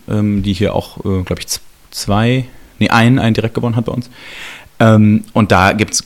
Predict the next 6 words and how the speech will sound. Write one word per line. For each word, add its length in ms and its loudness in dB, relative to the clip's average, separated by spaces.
massive 420 0
Proteste 580 0
gegen 300 0
Unterkünfte 480 -4
von 160 -4
Geflüchteten. 480 -10